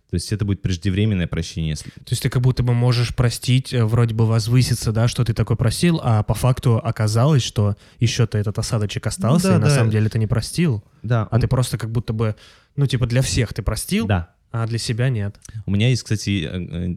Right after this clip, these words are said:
Speaker 1: градация внутренняя.
Speaker 2: Ух ты, давай.
Speaker 1: Э, щас, э, рас-, <laughs> раскрою секрет. Я, э, иногда пишу, м, если понимаю, что человек как-то на меня, э, может быть, обиделся или что-то там имеет на меня зуб, скажем так,
Speaker 2: Мгм.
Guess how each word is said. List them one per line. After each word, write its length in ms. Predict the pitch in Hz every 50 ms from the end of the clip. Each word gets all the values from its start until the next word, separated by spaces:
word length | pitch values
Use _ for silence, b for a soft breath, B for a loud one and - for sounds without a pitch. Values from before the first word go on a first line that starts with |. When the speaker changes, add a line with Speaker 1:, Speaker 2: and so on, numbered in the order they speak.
| -
Speaker 1:
градация 680 | - - - 90 95 98 98 98 90 85 - - - 78
внутренняя. 500 | 78 87 82 - - - 82 78 78 78 85
Speaker 2:
Ух 160 | 123 123 -
ты, 200 | - - 110 101 104 113 - -
давай. 320 | - 110 107 87 107 110
Speaker 1:
Э, 40 | 110
щас, 300 | - - 98 85 - -
э, 40 | -
рас-, 600 | - 78 - - - - - - - 90 95 87 -
<laughs> 40 | -
раскрою 500 | 107 104 107 110 - - 131 120 107 92
секрет. 400 | - - - 90 104 120 127 B B B B B 110 B
Я, 320 | 101 107 117 117 113 - -
э, 500 | 98 98 95 95 95 95 - - 101 101
иногда 320 | 98 101 98 95 104 110
пишу, 640 | 107 - 104 - - - - 98 98 95 95 92 - -
м, 320 | 95 92 87 87 85 82 - b b b b b b b b b b _ _ _ _ _ -
если 320 | - 101 110 107 - -
понимаю, 340 | 98 - - 104 117 113 101
что 160 | 92 - -
человек 580 | 87 - - 101 98 101 101 98 _ - - - 95 87 80 -
как-то 280 | - 98 - - -
на 60 | 98
меня, 300 | 92 92 95 95 92 85 - -
э, 280 | - 87 90 87 85 85
может 200 | 87 87 87 87
быть, 220 | 95 85 - -
обиделся 540 | - 98 92 101 95 92 92 85 - - 95
или 60 | 85
что-то 320 | 85 - - 98 87 _ -
там 480 | - 85 80 80 82 80 78 76 71 - - - -
имеет 380 | - - 95 95 90 85 - -
на 40 |
меня 140 | 90 87 90 87
зуб, 220 | 85 117 165 -
скажем 340 | - - - 82 78 82 78
так, 240 | - - 76 - -
Speaker 2:
Мгм. 460 | 143 131 127 127 127 127 135 143